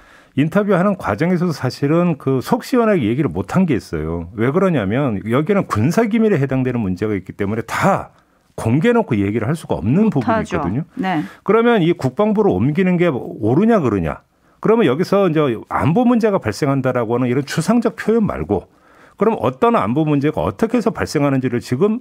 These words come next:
Speaker 1: 얘기를 못하는 거예요. 그러니까 이 그 사회적인 논의 자체도 되게 제한되어 있고 왜곡되어 있다라는 거죠.
Speaker 2: 네.
Speaker 1: 이 점도 함께 봐야 되는 거죠, 사실.
Speaker 2: 그렇죠.
Speaker 1: 음.
Speaker 2: 구이오 하나님, 도대체 청와대를 안 들어가는 이유가 뭘까요?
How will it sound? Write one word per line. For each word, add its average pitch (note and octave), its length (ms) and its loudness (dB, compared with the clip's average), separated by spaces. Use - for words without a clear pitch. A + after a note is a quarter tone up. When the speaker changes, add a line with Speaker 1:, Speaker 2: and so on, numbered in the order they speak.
Speaker 1:
얘기를 F3 380 2
못하는 F2 500 -4
거예요. C2 260 -10
그러니까 C#4 280 2
이 A#3 340 2
그 F3 420 4
사회적인 G#3+ 440 0
논의 D3+ 260 2
자체도 D#3+ 380 -2
되게 C#3 240 -2
제한되어 F3+ 460 0
있고 C3 180 -2
왜곡되어 F#3 440 0
있다라는 C#2 440 -6
거죠. - 240 -4
Speaker 2:
네. F#3+ 440 -4
Speaker 1:
이 E3 100 0
점도 A#3 240 2
함께 D#3 220 0
봐야 G#2 160 -2
되는 E2+ 240 -4
거죠, D2+ 200 -8
사실. - 280 -14
Speaker 2:
그렇죠. G3+ 720 -4
Speaker 1:
음. F#2+ 200 -4
Speaker 2:
구이오 C4+ 600 2
하나님, C4 680 2
도대체 D#4 580 0
청와대를 A#4 800 -2
안 A3+ 340 4
들어가는 E4 600 2
이유가 A3+ 500 0
뭘까요? G3 800 0